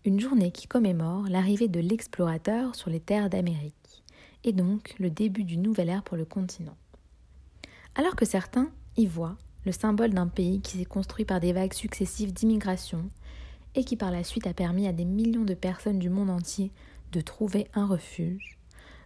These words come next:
d'autres dénoncent cette célébration et voient cet événement comme un déni de la souffrance des populations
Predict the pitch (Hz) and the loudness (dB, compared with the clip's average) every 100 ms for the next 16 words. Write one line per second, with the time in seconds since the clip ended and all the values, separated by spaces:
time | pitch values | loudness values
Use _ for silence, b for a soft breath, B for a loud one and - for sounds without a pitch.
0 | - 185 226 - 165 160 214 196 180 - | 2 6 6 4 0 4 6 4 0 -2
1 | 170 - 190 185 180 175 - - - - | -4 0 2 4 4 2 -2 -10 -12 -20
2 | _ - B B B 190 185 233 190 202 | _ -20 B B B 0 2 2 2 4
3 | 196 196 208 247 262 190 180 180 185 180 | 4 4 6 4 4 2 4 4 2 4
4 | 226 220 190 175 - 208 - 202 196 175 | 6 6 4 2 0 -4 0 0 2 -2
5 | 202 - 190 185 - 185 | -2 0 2 2 2 -6